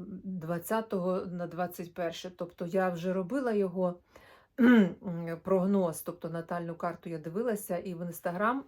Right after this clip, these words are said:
е, запрошую до себе. Подивіться, підпишіться, там цікава інформація. Я розбирала його натальну карту і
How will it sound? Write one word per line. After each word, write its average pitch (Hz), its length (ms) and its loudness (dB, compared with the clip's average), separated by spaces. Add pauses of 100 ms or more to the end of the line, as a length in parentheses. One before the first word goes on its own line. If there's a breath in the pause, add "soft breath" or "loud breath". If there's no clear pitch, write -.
(120)
е, 175 580 -4
запрошую 175 640 -6
до 165 120 -12
себе. 220 380 -4 (960 soft breath)
Подивіться, 180 560 -2
підпишіться, 202 840 -8
там 180 260 -6
цікава 190 460 -2
інформація. 190 720 -4
Я 180 60 0
розбирала 185 480 -2
його 175 120 -4
натальну 175 400 -6
карту 220 520 -4
і 185 320 -6